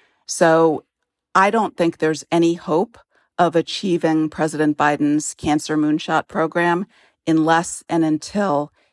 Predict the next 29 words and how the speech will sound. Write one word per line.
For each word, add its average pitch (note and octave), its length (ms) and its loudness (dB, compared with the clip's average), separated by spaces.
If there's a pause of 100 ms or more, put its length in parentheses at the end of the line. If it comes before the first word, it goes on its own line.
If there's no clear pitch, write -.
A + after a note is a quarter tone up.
he F3+ 220 -8
gets - 480 0
this - 260 -4
program D#3 540 0
at - 140 -4
E D3 100 -6
P - 200 -6
A C#3+ 180 0
under C#3+ 240 -4
control. C#3+ 680 -6 (540)
We G3+ 100 -2
cannot F#3+ 640 0 (340)
ignore E3+ 880 0 (640)
this - 380 -2
huge F3 340 -2
contamination D#3 720 -2
problem C#3 580 -6 (380)
of D3 120 -4
P F#3+ 140 -4
fas C#3 600 -4 (160)
and D3+ 220 2 (340)
still E3 320 0
expect - 440 -4
to - 80 -16
get D3 140 -2
a D3 40 -4
handle C#3+ 340 -2
on D3 140 -4
cancer. - 460 -10